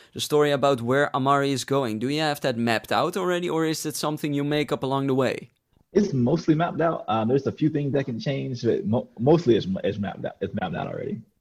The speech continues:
Speaker 1: Okay. Okay. So re-, you really have an end goal in mind?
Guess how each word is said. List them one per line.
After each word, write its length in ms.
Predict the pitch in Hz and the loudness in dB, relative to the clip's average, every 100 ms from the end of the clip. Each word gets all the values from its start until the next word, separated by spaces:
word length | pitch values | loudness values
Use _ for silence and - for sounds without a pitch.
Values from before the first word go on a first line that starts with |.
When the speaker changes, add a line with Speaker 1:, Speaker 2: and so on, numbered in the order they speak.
| _ _ _ - | _ _ _ -6
Speaker 1:
Okay. 340 | 139 - - _ _ _ _ - | -4 -4 -8 _ _ _ _ -4
Okay. 400 | 143 139 - - | -4 -4 -8 -10
So 300 | - 98 98 | -6 -4 -2
re-, 560 | 104 104 87 104 107 - | -4 -4 -6 -8 -10 -6
you 140 | 127 | -4
really 300 | 120 135 143 | 0 0 0
have 240 | 135 127 - | 0 0 0
an 120 | 120 120 | -2 0
end 380 | 123 127 113 - | 0 0 -4 -2
goal 240 | 120 110 | 0 0
in 140 | 113 107 | -2 -2
mind? 480 | 104 95 90 - | -4 -6 -10 -14